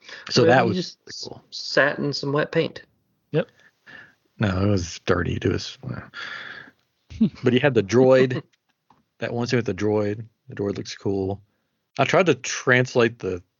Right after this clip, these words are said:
Speaker 1: letters on his chest. Um, <laughs> and it, I may have mistranslated it.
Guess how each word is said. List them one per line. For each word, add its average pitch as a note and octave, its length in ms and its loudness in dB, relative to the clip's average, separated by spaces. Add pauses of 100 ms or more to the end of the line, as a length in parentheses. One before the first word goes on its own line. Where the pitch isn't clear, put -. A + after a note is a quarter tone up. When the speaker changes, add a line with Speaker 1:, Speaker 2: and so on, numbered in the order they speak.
(220)
Speaker 1:
letters A2+ 360 2
on A#2+ 140 0
his A#2+ 140 -4
chest. B2+ 500 0 (1400)
Um, A#2 380 -10 (240)
<laughs> - 240 -20
and C3 100 2
it, - 200 -2 (540)
I A2+ 100 2
may B2+ 160 6
have C3 120 6
mistranslated G#2 800 -4
it. - 160 -6